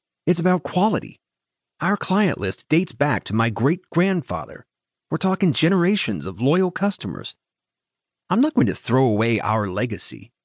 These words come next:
my legacy, for a quick buck, and that's the end of it." Bryce threw up his arms in frustration.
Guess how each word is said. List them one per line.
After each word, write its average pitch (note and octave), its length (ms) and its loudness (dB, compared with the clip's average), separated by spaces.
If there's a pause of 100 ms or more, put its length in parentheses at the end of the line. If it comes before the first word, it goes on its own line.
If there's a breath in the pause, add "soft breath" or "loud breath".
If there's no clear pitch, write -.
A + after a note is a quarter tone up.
(180)
my E3 320 4
legacy, F2+ 640 -4 (640)
for - 200 0
a F#2 60 0
quick - 320 -2
buck, - 480 -2 (220)
and A2 100 2
that's E3+ 180 2
the G#3 140 2
end A#3 140 4
of G2+ 100 0
it." - 160 -14 (960)
Bryce B2 420 0
threw E3 280 4
up C3 140 -2
his G#2+ 160 0
arms G#2 340 -2
in B1+ 140 -10
frustration. A2 680 0